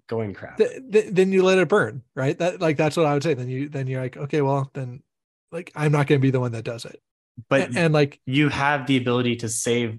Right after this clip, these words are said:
Speaker 1: something or just lose everything entirely?
Speaker 2: I, I don't know. I just, I still feel like it's, it's your child. Like, that's the one thing you can cr-,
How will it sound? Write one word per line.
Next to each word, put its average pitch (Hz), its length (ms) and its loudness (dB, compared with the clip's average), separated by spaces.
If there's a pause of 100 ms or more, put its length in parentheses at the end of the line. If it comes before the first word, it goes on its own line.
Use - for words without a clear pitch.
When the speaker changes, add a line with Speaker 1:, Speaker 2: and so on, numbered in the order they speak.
Speaker 1:
something 107 840 -4 (540)
or 117 260 0
just 110 420 -2
lose 107 460 -4
everything 101 500 -4
entirely? 90 720 -10 (340)
Speaker 2:
I, - 260 -8
I 170 100 2
don't 175 160 2
know. 135 360 -2
I 156 120 -2
just, 143 340 -2 (100)
I 147 80 -2
still 147 260 2
feel 143 120 -2
like 120 180 -6
it's, 135 260 -14
it's 143 220 -10
your 135 100 2
child. 131 500 -2
Like, 127 180 -10
that's 131 260 -4 (340)
the 143 100 4
one 143 280 4
thing 151 240 2
you 139 120 0
can 131 200 -6
cr-, - 180 -10